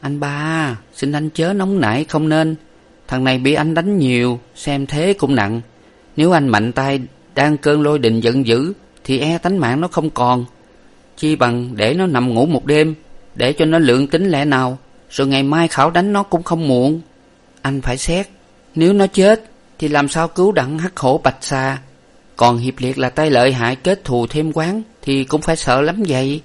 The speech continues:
Thanh Long nghe vợ nói hữu lý, liền quăng con roi và biểu một đứa bộ hạ mở trói cho Lục Tặc, rồi đỡ đi vào một gian phòng tư bề, vách tường bao phủ, duy có một cái cửa khóa rất chặt. Lục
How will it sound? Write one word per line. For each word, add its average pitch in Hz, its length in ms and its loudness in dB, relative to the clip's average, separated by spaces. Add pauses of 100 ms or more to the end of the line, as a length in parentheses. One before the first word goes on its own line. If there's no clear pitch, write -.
(800)
Thanh 110 160 0
Long 101 200 2
nghe 104 220 -2
vợ 87 140 0
nói 110 180 0
hữu 98 220 -4
lý, 120 200 -4 (180)
liền 95 260 -2
quăng 110 180 -2
con 107 220 0
roi 101 240 2 (300)
và 95 160 0
biểu 98 140 0
một 107 200 -2
đứa 123 160 2
bộ 95 220 0
hạ 92 200 -2
mở 92 260 0
trói 135 180 0
cho 113 80 0
Lục 90 220 -4
Tặc, 82 140 -8 (380)
rồi 95 180 0
đỡ 95 200 0
đi 110 200 0
vào 92 200 -2
một 101 180 -6
gian 113 180 0
phòng 82 300 -6 (260)
tư 127 180 2
bề, 87 320 -2 (240)
vách 139 260 -4
tường 85 240 -6
bao 98 160 2
phủ, 92 300 -8 (480)
duy 107 200 0
có 117 140 2
một 120 180 -4
cái 123 120 -2
cửa 90 200 -6
khóa 113 240 -6
rất 151 220 -8
chặt. - 140 -4 (1300)
Lục 110 140 2